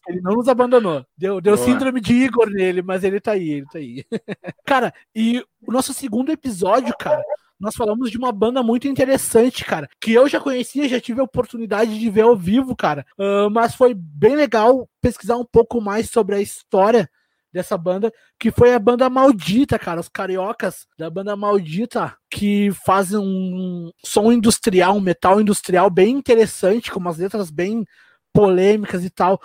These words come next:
Speaker 1: Ô, Matheus, tu que tem mais propriedade pra falar dessa banda, pode falar aí?
Speaker 2: Se meus cachorros permitirem, é claro que eu <laughs> posso, tá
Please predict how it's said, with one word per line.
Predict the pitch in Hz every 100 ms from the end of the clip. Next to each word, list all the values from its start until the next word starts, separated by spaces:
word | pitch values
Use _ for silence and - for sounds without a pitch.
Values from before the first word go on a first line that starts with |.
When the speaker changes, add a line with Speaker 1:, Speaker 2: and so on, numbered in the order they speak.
| -
Speaker 1:
Ô, | 220
Matheus, | 247 254 202
tu | -
que | 190
tem | 240
mais | 214 220
propriedade | - 233 - 247 240 170 185 208 202
pra | 196
falar | - 180
dessa | 180 190 185
banda, | 170 180
pode | 175 170 -
falar | 170
aí? | 175 262 - _
Speaker 2:
Se | - -
meus | 135 135
cachorros | 165 147 - 156 151
permitirem, | 156 156 156 - 151 160 180 196
é |
claro | 190 175 175
que | - 143
eu |
<laughs> | - 233 170
posso, | 254 - -
tá | -